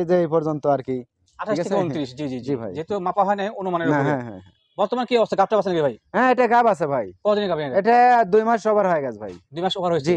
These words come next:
Speaker 1: দুই মাস
Speaker 2: আচ্ছা,
Speaker 1: ওভার।
Speaker 2: এ-, এটা কি আপনার বাড়ি না সংগ্রহ করা?
Speaker 1: না, এটা সংগ্রহ করা ভাই
Speaker 2: এটা
Speaker 1: আমার।
Speaker 2: সংগ্রহ করা।
Speaker 1: আর
Speaker 2: আচ্ছা।
Speaker 1: আমি যেগুলা থেকে সংগ্রহ করি ভাই, ওগুলা ছাগল কিন্তু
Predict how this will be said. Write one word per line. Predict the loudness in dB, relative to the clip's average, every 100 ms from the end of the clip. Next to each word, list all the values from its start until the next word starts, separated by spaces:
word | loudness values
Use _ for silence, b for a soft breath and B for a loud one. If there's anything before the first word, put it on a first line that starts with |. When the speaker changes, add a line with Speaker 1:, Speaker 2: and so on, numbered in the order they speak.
| 0
Speaker 1:
দুই | -2 0
মাস | 0
Speaker 2:
আচ্ছা, | 0
Speaker 1:
ওভার। | -2 -4
Speaker 2:
এ-, | -4
এটা | -4 -2
কি | -2
আপনার | 0
বাড়ি | 0 0
না | -4
সংগ্রহ | -2 0
করা? | 0 -4 _ -2
Speaker 1:
না, | 2 2
এটা | 4 6 6 4 0
সংগ্রহ | -2 2 2
করা | 2 0
ভাই | -2
Speaker 2:
এটা | -8
Speaker 1:
আমার। | -8
Speaker 2:
সংগ্রহ | -6 -6
করা। | -8 -10
Speaker 1:
আর |
Speaker 2:
আচ্ছা। | 0 2 2
Speaker 1:
আমি | 0
যেগুলা | 0 2 2
থেকে | 0 -2
সংগ্রহ | 0 -2 0 0
করি | 2
ভাই, | 2 2
ওগুলা | 2 0 0
ছাগল | 2 0
কিন্তু | -2 -2